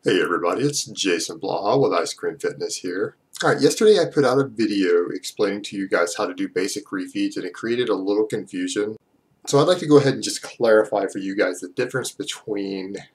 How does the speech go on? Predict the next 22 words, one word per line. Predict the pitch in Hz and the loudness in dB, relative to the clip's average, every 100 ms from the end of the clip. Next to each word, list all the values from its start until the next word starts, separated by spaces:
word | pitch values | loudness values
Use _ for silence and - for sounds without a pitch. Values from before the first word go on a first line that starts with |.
| _ _ _ _ _ | _ _ _ _ _
a | - | -12
few | - 147 | -2 2
different | 143 139 120 107 | 6 4 4 -6
tools | - 143 131 127 | -4 0 2 2
that | 110 | 0
I | 98 101 | -2 -4
have | - | -6
put | 117 | -2
out | 104 98 - | 0 -2 -4
to | 113 | -4
either | 104 101 | -2 -2
prevent | 104 - 107 107 - | -6 -2 -2 -2 -4
or | 113 110 101 | 2 2 2
reverse | 98 - 101 98 104 | -2 -2 -2 -2 -4
metabolic | 98 98 92 87 - | -4 -2 -2 -4 -2
damage | 117 117 101 - | -2 0 -4 -4
that | 104 | -4
I've | 90 - | -4 -4
done | 104 | -4
individual | 101 95 95 92 87 | -4 -6 -8 -6 -4
videos | 95 95 85 80 | -2 -2 -2 -4
on. | 85 | -12